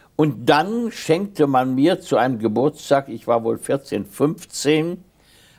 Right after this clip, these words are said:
ein Band, der gerade erschienen war im Inselverlag, von jemandem, einem seit langem toten deutschen Dichter.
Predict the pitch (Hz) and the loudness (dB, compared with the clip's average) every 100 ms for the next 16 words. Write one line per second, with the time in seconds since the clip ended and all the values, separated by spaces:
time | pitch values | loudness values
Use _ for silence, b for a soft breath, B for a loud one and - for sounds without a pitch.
0 | b 135 139 123 120 151 180 135 127 110 | b 0 0 0 0 0 -2 0 0 2
1 | 131 123 117 107 - 156 147 127 113 107 | 0 2 -2 -4 -6 -4 0 2 0 -2
2 | - 131 139 139 147 139 117 110 120 - | -4 -2 -2 0 0 2 2 4 2 -2
3 | _ _ b b b b b 139 143 135 | _ _ b b b b b 0 2 4
4 | 156 156 147 143 151 165 208 185 _ _ | 4 4 2 2 2 0 -6 -12 _ _
5 | _ _ _ _ _ 117 123 127 120 120 | _ _ _ _ _ 0 2 0 -2 -2
6 | 117 117 92 156 165 113 - 95 143 131 | 0 -2 -6 -16 -2 -2 0 -2 0 0
7 | 113 - - 139 147 - 135 120 101 110 | -4 -8 0 2 2 0 -6 -4 2 2
8 | 120 - 110 104 - 95 113 - - - | 2 -6 -6 -6 -8 -2 -2 -2 -2 2
9 | 175 | 2